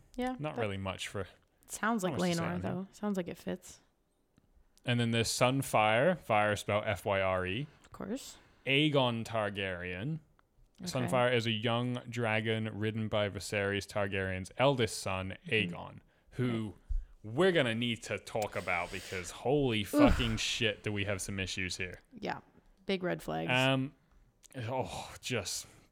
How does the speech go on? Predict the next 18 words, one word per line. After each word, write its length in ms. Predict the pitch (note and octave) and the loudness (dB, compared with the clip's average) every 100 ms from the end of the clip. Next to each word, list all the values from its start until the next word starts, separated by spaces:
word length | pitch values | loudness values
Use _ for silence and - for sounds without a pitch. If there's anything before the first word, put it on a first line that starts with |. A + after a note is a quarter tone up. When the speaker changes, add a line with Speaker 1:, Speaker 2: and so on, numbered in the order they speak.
| - | -12
Speaker 2:
straight 680 | - - - - A#2 G#2 G2 | -6 -4 -6 -4 0 0 0
up 240 | F#2 - | -2 -4
badness. 640 | F#2+ F2+ F2 F#2 F2+ - - _ - | -8 -6 -6 -6 -8 -8 -12 _ -8
Um, 80 | B2+ | -2
Speaker 1:
Mm-hmm. 340 | B2 B2 B2 B2+ _ _ _ _ - | 0 2 0 -4 _ _ _ _ -2
Speaker 2:
then 180 | C3 C3 | 0 2
we 100 | B2+ | 2
have 460 | B2 B2+ B2 A#2 C3+ - | 2 4 2 0 -6 -8
Syrax. 800 | - - C#3+ D#3+ F3 F#3 - - | -8 -2 2 4 6 4 0 0
We've 100 | B2 | 2
only 100 | B2 | 2
got 80 | A2 | 2
three 180 | C#3+ C3+ | 2 4
left. 360 | G#2 G#2 - - | 4 2 -4 -14
Syrax, 800 | - - E3 E3+ E3+ C3+ - - - _ | -6 2 6 8 6 4 -8 -8 -10 _
um, 640 | - B2 A#2 A2+ A2+ G#2+ A2+ - | -4 -2 0 2 0 -2 -6 -4
who 200 | A#2+ A#2 A2+ | 0 0 0
is 540 | A2+ A2+ G#2+ G2+ F#2 | 0 0 0 -2 -8